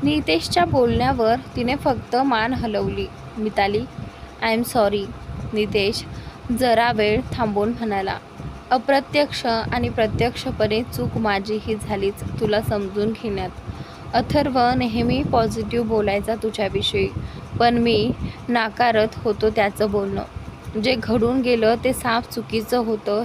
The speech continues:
हे जितकं खरं आहे ना, तितकंच आणखीन एक गोष्ट खरी आहे, आणि ती म्हणजे अद्वैतचं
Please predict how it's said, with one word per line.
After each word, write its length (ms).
हे 100
जितकं 500
खरं 260
आहे 300
ना, 240
तितकंच 600
आणखीन 380
एक 140
गोष्ट 460
खरी 220
आहे, 260
आणि 180
ती 220
म्हणजे 500
अद्वैतचं 760